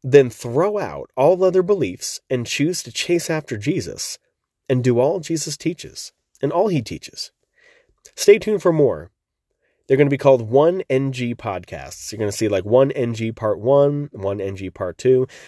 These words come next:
to learn more. This one's gonna be one N G part two. And the first, the previous one was the first one, but stay tuned for more of these podcasts to learn more about Jesus' way.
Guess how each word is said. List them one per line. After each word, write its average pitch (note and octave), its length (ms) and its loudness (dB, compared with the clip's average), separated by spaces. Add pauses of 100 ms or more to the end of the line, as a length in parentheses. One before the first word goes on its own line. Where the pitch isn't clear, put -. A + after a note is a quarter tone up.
(120)
to G#2+ 120 -2
learn F#2+ 240 -2
more. A#2+ 280 4
This B2+ 180 2
one's A#2+ 140 0
gonna A2+ 120 0
be G#2 80 -4
one G#2 240 -2
N G2+ 200 -6
G G2+ 140 -6
part F#2+ 320 -4
two. A2+ 320 0 (640)
And G2 80 -6
the G2+ 60 -4
first, - 320 2
the G#2+ 60 -4
previous A#2+ 380 2
one A#2 80 -2
was G2 140 -6
the F#2 60 -8
first G#2+ 260 -4
one, A#2 160 -2
but A2+ 160 0
stay F3 260 -2
tuned F3 260 -6
for C#3+ 120 0
more C3+ 340 4 (300)
of A2+ 120 0
these C#3+ 220 -2
podcasts - 920 -6
to A#2 120 -8
learn D#3 280 2
more D#3+ 200 4
about D3 260 2
Jesus' C3 540 -2
way. C3+ 340 0